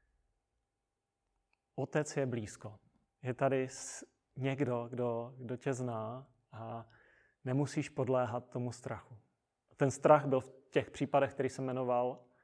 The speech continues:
hodně spojený s tím, jak, jak, jak mě budou vnímat lidi. A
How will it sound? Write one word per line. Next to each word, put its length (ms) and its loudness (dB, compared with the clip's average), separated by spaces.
hodně 320 4
spojený 380 0
s 100 -12
tím, 220 -2
jak, 300 -6
jak, 240 -6
jak 200 -8
mě 80 -2
budou 240 2
vnímat 360 -2
lidi. 400 -2
A 120 -18